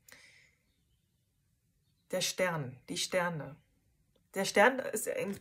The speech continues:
im Tarot eine Karte, die immer dich auf einen guten Weg bringt, die erfolgversprechend ist. Das ist auch die Karte der Hoffnung, wo es darum geht,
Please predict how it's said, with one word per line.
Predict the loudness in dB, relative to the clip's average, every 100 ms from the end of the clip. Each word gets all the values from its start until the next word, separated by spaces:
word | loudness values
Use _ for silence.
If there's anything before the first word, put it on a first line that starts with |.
| -6
im | 0
Tarot | 2 4 4
eine | 2 0
Karte, | 2 4 4 4 2 2 -6 -18 -20 -20 -10
die | -6 0
immer | 6 8 8 4 -6 _ -8
dich | -2
auf | 2
einen | 4 4
guten | 2 0 0 -2 -4 -8
Weg | -4 -4 -4
bringt, | -2 0 0 -6 -8
die | -2
erfolgversprechend | -2 2 0 0 -2 -4 -4 -4 -4 -4
ist. | -2 -2 -6 -16 -20 -18 -12
Das | -8
ist | -4 6
auch | 8 8
die | 2
Karte | -2 -2 -2
der | -4 -4
Hoffnung, | -6 -6 -4 -4 -4 -10 -20 _ -20 -20 -20 -20 -16
wo | -6 -2
es | 0 2
darum | 2 2 -4
geht, | -10 -10 -12